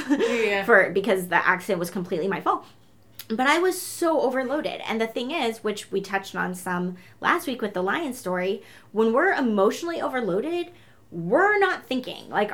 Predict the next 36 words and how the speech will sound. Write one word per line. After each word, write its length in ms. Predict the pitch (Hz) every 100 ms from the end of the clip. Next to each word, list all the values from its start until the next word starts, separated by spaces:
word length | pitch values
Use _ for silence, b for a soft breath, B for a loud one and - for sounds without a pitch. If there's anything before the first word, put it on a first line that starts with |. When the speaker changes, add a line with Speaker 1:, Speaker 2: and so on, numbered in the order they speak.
| -
Speaker 1:
our 320 | 262 359 294
reasonable 500 | 233 202 269 392 427 440
mind 360 | 466 480 494
Speaker 2:
We 100 | 311
get 180 | 294 269
dumb. 160 | 220 196
Speaker 1:
goes 340 | 226 202 185 - -
offline. 580 | - 302 320 175 87 180 - B
Speaker 2:
Yep. 240 | 254 247
Speaker 1:
It 180 | 285 302
really 240 | 339 330
does. 360 | 330 392 202 -
And 180 | 240 269
so 280 | 262 277 277
remembering 1000 | 233 262 220 214 254 311 311 294 262 254
to 160 | 254 233
use 240 | 220 202
skills 800 | - - 370 240 202 220 247 - - B B B B
Speaker 2:
Really 220 | 233 254 208
Speaker 1:
takes 300 | - - - -
Speaker 2:
fracking 160 | 196
Speaker 1:
effort. 200 | 269 185
Speaker 2:
hard. 400 | 190 185 285 - -
Speaker 1:
And 200 | 240 277
Speaker 2:
Yeah. 120 | 277 277
Speaker 1:
yeah, 220 | 320 -
it's 160 | 233 -
gonna 160 | 277
be 140 | 254 214
really 460 | 180 220 233 254
hard 220 | 233 220 -
to 120 | 208
do 220 | 190 214
if 180 | 180 180
you're 180 | 190 170
emotionally 760 | 190 180 175 185 180 175 170